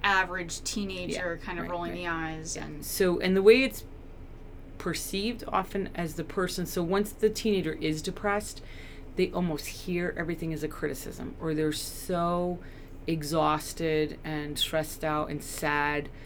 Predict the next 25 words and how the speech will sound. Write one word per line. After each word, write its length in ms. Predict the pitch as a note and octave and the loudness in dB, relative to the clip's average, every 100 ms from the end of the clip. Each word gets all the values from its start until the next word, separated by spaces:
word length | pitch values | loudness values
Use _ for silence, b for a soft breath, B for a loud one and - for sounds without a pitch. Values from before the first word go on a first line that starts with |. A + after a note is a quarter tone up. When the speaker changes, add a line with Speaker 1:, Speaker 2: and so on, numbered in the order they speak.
| B B B B - - | B B B B -12 -6
Speaker 2:
that 340 | D#3+ D#3+ D3+ - - - | 0 4 4 0 -10 -6
just 240 | F3+ - | -4 -2
the 80 | F#3 | 2
normal 560 | E3+ E3+ E3+ E3+ E3+ E3 | 6 6 6 6 6 4
request, 400 | D#3+ - E3 - | 2 4 4 6
say 140 | D3+ | 6
a 60 | D3 | 6
parent's 320 | E3+ D#3 D#3 | 2 0 0
like, 120 | D#3+ | 0
"Oh, 80 | F3+ | 2
you 100 | F3 | 2
need 140 | E3+ | 2
to 60 | - | 0
clean 300 | - E3+ D#3+ | -2 -2 0
your 120 | D3 | 0
room," 300 | E3 E3 D3+ - | 0 0 0 0
that'll 180 | D#3+ | 0
feel, 240 | D#3 - D#3 | 0 0 2
like, 160 | D3+ - | 2 0
overwhelming, 600 | E3+ D#3+ D#3 D3+ D3+ D3 C#3 | -2 2 2 2 2 0 -2
so 160 | - | -4
they'll, 120 | - | -4
like, 240 | - - - | -6 -6 -8
snap, 540 | - - B2+ G1+ - - - | -12 -6 -4 -4 -6 -8 -4
right? 280 | D3+ D3 | -2 -2